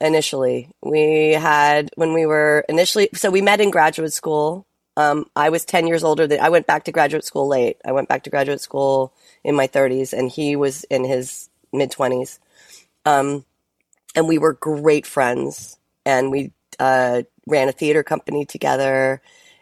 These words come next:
and sex was really great with him, and also very vanilla. I mean, and I hate to use that term. It's not a really good term to use, but it was. It was just like, we'd have, okay, I, I think the,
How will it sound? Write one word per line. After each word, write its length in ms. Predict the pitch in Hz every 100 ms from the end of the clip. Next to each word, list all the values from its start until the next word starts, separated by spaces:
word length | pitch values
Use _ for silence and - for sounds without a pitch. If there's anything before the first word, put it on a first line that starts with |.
| _
and 340 | 151 147 151
sex 360 | - - 208 -
was 180 | 294 233
really 240 | 269 277
great 240 | 208 254 -
with 160 | -
him, 320 | 147 98 92 - _ _ - -
and 320 | 196 190 208 -
also 340 | 175 185 208
very 400 | 190 180 165 165
vanilla. 400 | 170 208 262 - - - _ _ _ _ _ _
I 40 | 160
mean, 260 | 165 165 -
and 100 | 170
I 140 | 165 160
hate 220 | 196 196
to 80 | 214
use 140 | 196
that 180 | 190 -
term. 360 | - 220 151 117
It's 160 | -
not 140 | 151 151
a 80 |
really 200 | 165 165
good 120 | 160 156
term 220 | 170 160
to 40 |
use, 280 | 156 170 151
but 180 | 156 -
it 80 | 165
was. 320 | 190 139 151
It 60 |
was 120 | - -
just 200 | 147 131
like, 260 | 143 - - - - _ _ _ _ _ _ -
we'd 160 | 151
have, 600 | 156 147 147 143 - - _ _ _ _ _ -
okay, 340 | 147 180 165 -
I, 240 | 180 165
I 40 | 175
think 200 | 202 196
the, 260 | 175 151